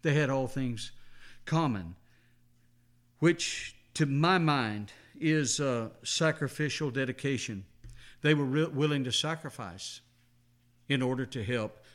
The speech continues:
the needs of others. They had all things common. Somebody says, "Well, Brother Jeff, that's the way I, I believe the church ought to be. That's why I believe in communism."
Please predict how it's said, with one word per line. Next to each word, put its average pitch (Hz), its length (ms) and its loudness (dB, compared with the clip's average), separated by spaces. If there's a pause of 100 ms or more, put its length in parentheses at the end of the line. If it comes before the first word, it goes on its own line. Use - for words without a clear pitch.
(180)
the 113 120 -4
needs 113 540 -2 (120)
of 110 140 -4
others. 90 540 -6 (540)
They 147 140 4
had 139 180 4
all 131 200 4
things 117 460 -2
common. 170 300 -2 (160)
Somebody 214 360 4
says, 156 240 2
"Well, 185 120 6
Brother 190 240 6
Jeff, 233 240 4
that's 226 220 2
the 185 60 -4
way 185 320 4 (840)
I, 185 260 4
I 175 140 2
believe 180 280 -2
the 131 60 -8
church 196 340 -4
ought 165 120 -2
to 151 60 -4
be. 190 180 -4 (260)
That's 196 240 -2
why 190 320 0
I 196 40 0
believe 160 340 -4
in 160 120 -6
communism." 147 680 -2